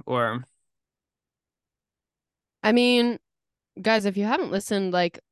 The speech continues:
Speaker 2: definitely, you can listen to this album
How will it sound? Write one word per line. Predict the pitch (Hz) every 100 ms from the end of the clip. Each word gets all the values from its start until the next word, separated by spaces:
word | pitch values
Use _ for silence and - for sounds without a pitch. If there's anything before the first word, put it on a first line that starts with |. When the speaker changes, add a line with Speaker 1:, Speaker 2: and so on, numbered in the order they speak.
| _ 190
Speaker 2:
definitely, | 175 185 220 233 233 240 240 233 - _ _ _ _ _ 180
you | 185
can | 294
listen | 262 208 220
to | 202
this | 202 -
album | 170 175 180 170 165